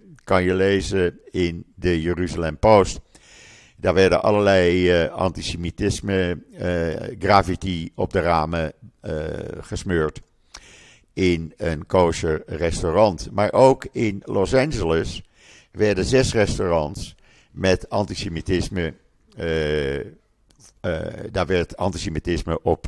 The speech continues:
ramen geschreven in zes kosher restaurants in Los Angeles en omgeving. Het breidt zich steeds meer uit. En dan, eh, blijkt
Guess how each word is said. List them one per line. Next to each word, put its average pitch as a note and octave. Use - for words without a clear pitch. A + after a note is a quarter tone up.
ramen D#2+
geschreven D#2+
in C#2+
zes -
kosher F2
restaurants D#2
in C#2+
Los E2+
Angeles G2+
en G2
omgeving. D#2+
Het G#2+
breidt A2+
zich G2
steeds F#2+
meer D#2
uit. G2+
En D3
dan, E3
eh, C3+
blijkt B2